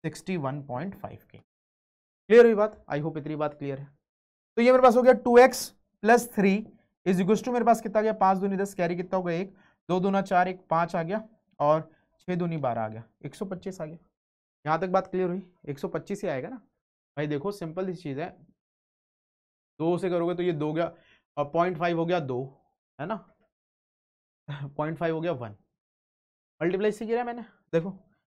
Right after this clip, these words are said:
सिक्सटी वन पॉइंट फ़ाइव में अगर दो का मल्टीप्लाई करेंगे तो पाँच दूनी दस हो गया, कैरी कितना हो गया? एक, दो एकम दो, एक तीन हो गया, छः दूनी बारह, एक सौ तेईस होगा, सॉरी शक्तिमान। कितना होगा भाई? एक सौ तेईस, ठीक है। तो टू एक्स बराबर कितना आ गया?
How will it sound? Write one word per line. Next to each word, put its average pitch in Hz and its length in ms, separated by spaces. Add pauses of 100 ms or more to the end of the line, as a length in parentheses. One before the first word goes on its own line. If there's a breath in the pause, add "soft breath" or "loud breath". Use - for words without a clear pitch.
(200)
सिक्सटी 175 280
वन 196 220
पॉइंट 185 260
फ़ाइव 175 240
में 175 80
अगर 170 160
दो 160 140
का 165 160
मल्टीप्लाई 143 460
करेंगे 139 220
तो 151 100
पाँच 147 240
दूनी 151 200
दस 143 140
हो 139 60
गया, 143 120
कैरी 139 180
कितना 139 160
हो 135 60
गया? 131 100
एक, 160 160 (360 soft breath)
दो 165 60
एकम 175 240
दो, 170 100
एक 175 180
तीन 165 180
हो 139 80
गया, 156 120
छः 147 140
दूनी 123 160
बारह, 120 180
एक 139 80
सौ 143 120
तेईस 131 220
होगा, 113 160
सॉरी 123 220
शक्तिमान। 98 340 (720)
कितना 190 180
होगा 190 140
भाई? 175 360 (180)
एक 139 160
सौ 170 180
तेईस, - 520 (720)
ठीक 170 100
है। 208 60 (140)
तो - 160
टू 175 180
एक्स 196 200
बराबर 170 280
कितना 170 220
आ 160 40
गया? 175 220